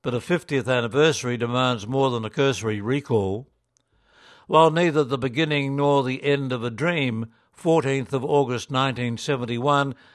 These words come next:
was a day that set a course for John Hegarty that defined the term of his natural life.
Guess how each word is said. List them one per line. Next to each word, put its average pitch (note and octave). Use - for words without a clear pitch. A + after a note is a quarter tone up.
was C3+
a B2+
day D3+
that C3+
set D3+
a C3
course D3
for -
John C#3
Hegarty B2+
that C3
defined C3+
the A#2
term B2+
of A2
his A2
natural A#2+
life. G#2+